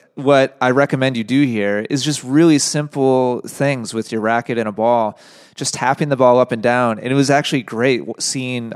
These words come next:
our followers on social media post videos of, th-, this is, like, what you start off with in, like, Pee Wee classes, right? <laughs> Is, like,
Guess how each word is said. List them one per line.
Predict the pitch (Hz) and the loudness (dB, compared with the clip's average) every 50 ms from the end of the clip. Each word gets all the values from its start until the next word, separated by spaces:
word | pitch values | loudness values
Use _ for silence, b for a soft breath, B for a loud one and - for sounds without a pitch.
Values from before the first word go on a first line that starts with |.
| - _ | -10 _
our | - 110 104 107 107 | -2 0 0 0 -2
followers | 104 - 120 117 113 123 135 143 151 156 127 | 0 0 2 2 2 2 0 0 0 -2 -2
on | 120 101 | -4 -6
social | - - 123 113 - 110 | -4 -4 -4 -4 -4 -6
media | 101 101 107 123 139 143 147 147 B B B B B B B | -8 -8 -6 -6 -6 -6 -6 -8 B B B B B B B
post | - 147 123 120 - - 110 | -4 -4 -2 -2 -4 -4 -2
videos | 113 113 131 127 117 107 104 101 98 95 - | 0 0 2 2 2 2 2 0 -4 -6 -4
of, | - 107 107 104 104 104 101 - - b b b b b b b b b b b _ 135 | -4 -2 -2 -2 -4 -6 -8 -12 -18 b b b b b b b b b b b _ -8
th-, | 127 147 160 | -8 -6 -2
this | 147 156 147 | 0 0 2
is, | 170 160 160 | 2 4 4
like, | 156 151 131 | 4 2 4
what | 131 156 147 | 2 0 0
you | 135 | 0
start | 123 - - 139 131 131 | -2 0 2 2 4 4
off | 123 127 135 135 - | 4 4 4 2 0
with | - 120 117 110 - - - - | 0 0 0 -2 -4 -10 -12 -12
in, | 127 117 | -10 -8
like, | 113 110 107 104 - | -6 -6 -6 -8 -10
Pee | - - 139 131 | -12 -10 -6 -4
Wee | 135 131 123 113 107 104 98 | -2 -2 -2 -2 -4 -6 -10
classes, | 92 - - 117 107 110 117 117 - 101 98 95 95 95 | -12 -6 -2 -2 -2 -2 -2 -6 -8 -8 -10 -12 -10 -6
right? | 98 98 104 120 143 - - | -4 -4 -4 -4 -4 -6 -8
<laughs> | |
Is, | - 120 107 131 123 107 127 | -8 -6 -6 -6 -6 -4 -4
like, | 117 110 107 104 | -2 -2 -4 -4